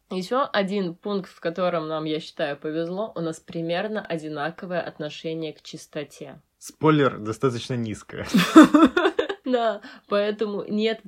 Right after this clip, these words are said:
Speaker 1: такого, что дом весь уже в страшном-страшном бардаке, и один из нас из-за этого дико парится, а второму насрать.
Speaker 2: Literally.
Speaker 1: <laughs>
Speaker 2: Знаем мы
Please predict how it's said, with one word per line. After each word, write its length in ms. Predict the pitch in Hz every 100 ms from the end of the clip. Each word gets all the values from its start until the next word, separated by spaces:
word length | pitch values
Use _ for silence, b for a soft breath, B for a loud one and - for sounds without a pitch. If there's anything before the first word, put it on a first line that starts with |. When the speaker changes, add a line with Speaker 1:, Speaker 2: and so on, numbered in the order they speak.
| -
Speaker 1:
такого, 560 | 175 175 196 302 202
что 600 | 190 - - 175 180 170
дом 540 | 170 151 175 180 180 160
весь 380 | 147 160 165 156
уже 220 | 143 143
в 40 |
страшном-страшном 960 | - 170 160 160 147 - 151 147 - 143
бардаке, 720 | 143 151 147 147 - 170 233
и 200 | - -
один 360 | 160 160 190 175
из 160 | 156
нас 360 | 156 170 165 147
из-за 280 | - 151 156
этого 440 | 170 175 170 147
дико 320 | 147 170 170
парится, 1000 | 135 _ 160 190 233 190 - - 143 135 -
а 200 | - -
второму 880 | - 147 135 185 196 175 156 143 131
насрать. 640 | 143 - - 117 117 _ _ -
Speaker 2:
Literally. 640 | 120 120 117 117 104 139
Speaker 1:
<laughs> 1400 | 214 143 - 185 302 302 - 330 339 - - - - -
Speaker 2:
Знаем 440 | 123 123 127 120
мы 100 | 113